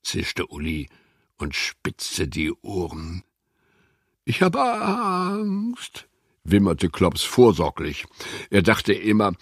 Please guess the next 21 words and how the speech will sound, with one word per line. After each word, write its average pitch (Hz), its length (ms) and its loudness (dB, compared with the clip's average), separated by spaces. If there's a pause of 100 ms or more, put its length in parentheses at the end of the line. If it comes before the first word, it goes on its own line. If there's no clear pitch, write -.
(500)
»Wenn 156 200 6
ich 175 180 2
schon 135 260 6
Angst 139 420 4
habe, 139 300 4
ist 127 240 4
alles 127 420 6
nur 113 160 4
noch 101 240 4
halb 107 260 6
so 110 160 4
schlimm, 107 420 2
weil 95 160 4
es 92 140 0
ja 98 80 6
gar 95 220 0
nicht 92 180 2
mehr 90 160 2
schlimmer 98 460 6
kommen 78 380 -4
kann.« 82 380 -8